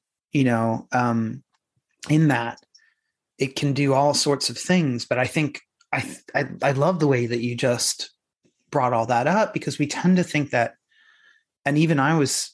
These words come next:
sort of framing it this way in this conversation, that it's, violence happens 'cause someone's back is up against the wall in some way. And it is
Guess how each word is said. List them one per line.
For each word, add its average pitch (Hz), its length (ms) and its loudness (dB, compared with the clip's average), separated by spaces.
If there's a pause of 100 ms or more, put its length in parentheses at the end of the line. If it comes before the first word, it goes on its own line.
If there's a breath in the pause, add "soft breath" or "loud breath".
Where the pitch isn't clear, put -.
(140)
sort - 200 -4
of 113 100 -8
framing 175 420 2
it 117 120 -6
this - 200 -6
way 110 180 -4
in 113 100 -8
this 110 160 -8
conversation, 131 640 -2
that 120 160 -2 (460 loud breath)
it's, - 260 -4 (720)
violence 170 380 2
happens 156 280 -2
'cause 139 140 -2
someone's 135 220 0
back 127 400 -2
is 117 100 -4
up 107 200 -6
against - 340 -16
the 123 80 -4
wall 110 420 -4
in 147 120 -12
some 120 300 -8
way. 60 380 -8 (1040 soft breath)
And 156 540 2 (1900)
it 165 160 0
is 190 500 0